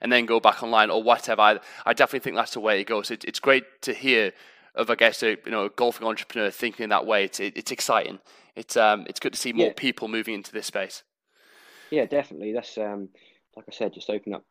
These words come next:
Speaker 2: some pop-ups and just having somewhere, like,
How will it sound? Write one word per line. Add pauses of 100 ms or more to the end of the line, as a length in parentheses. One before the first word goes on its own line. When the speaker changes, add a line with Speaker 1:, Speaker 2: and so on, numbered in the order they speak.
(160)
Speaker 2:
some
pop-ups
and
just
having
somewhere, (640)
like,